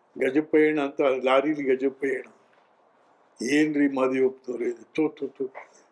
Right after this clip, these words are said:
ಎಷ್ಟ್ ರಿಕ್ವೆಸ್ಟ್ ಮಾಡಿದೆ ನಾನ್ ನಿಮ್ಗೆ, ಇದೆಲ್ಲ ಮಾಡಿದೀವ್ರಿ, ದಯವಿಟ್ಟು, ದಯವಿಟ್ಟು ಇದ್ ಮಾಡ್ಬೇಕು ಅಂತ ಅಂತೀರಿ. ಯುವ ದಸರಾ ಇಪ್ಪತ್ತು ಕೋಟಿ ಖರ್ಚಾಗಿದೆ.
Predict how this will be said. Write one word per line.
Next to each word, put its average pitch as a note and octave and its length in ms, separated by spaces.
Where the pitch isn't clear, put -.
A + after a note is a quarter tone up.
ಎಷ್ಟ್ D#3+ 200
ರಿಕ್ವೆಸ್ಟ್ E3+ 500
ಮಾಡಿದೆ D3+ 260
ನಾನ್ C3+ 160
ನಿಮ್ಗೆ, B2+ 300
ಇದೆಲ್ಲ C#3+ 280
ಮಾಡಿದೀವ್ರಿ, C#3+ 880
ದಯವಿಟ್ಟು, C#3+ 680
ದಯವಿಟ್ಟು C3 380
ಇದ್ - 180
ಮಾಡ್ಬೇಕು B2+ 480
ಅಂತ A#2 220
ಅಂತೀರಿ. G#2+ 460
ಯುವ D3 180
ದಸರಾ C#3+ 380
ಇಪ್ಪತ್ತು D3 720
ಕೋಟಿ D3 300
ಖರ್ಚಾಗಿದೆ. - 720